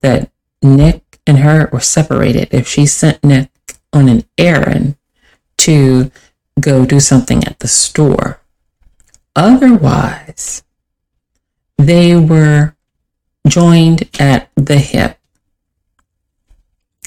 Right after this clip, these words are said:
It's important to remember that. So,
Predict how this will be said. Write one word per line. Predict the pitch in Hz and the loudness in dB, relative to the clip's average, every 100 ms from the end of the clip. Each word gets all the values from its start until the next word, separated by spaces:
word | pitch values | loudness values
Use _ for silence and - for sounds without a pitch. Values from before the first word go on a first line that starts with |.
| _ - | _ -4
It's | 196 | -2
important | 180 175 220 - 165 | 0 -2 -2 -2 0
to | 147 | 0
remember | 135 143 139 - | 2 4 2 0
that. | - - _ _ _ _ _ _ _ _ _ _ _ _ _ _ _ | -4 -6 _ _ _ _ _ _ _ _ _ _ _ _ _ _ _
So, | - - 240 196 131 - | -10 -2 0 2 0 -2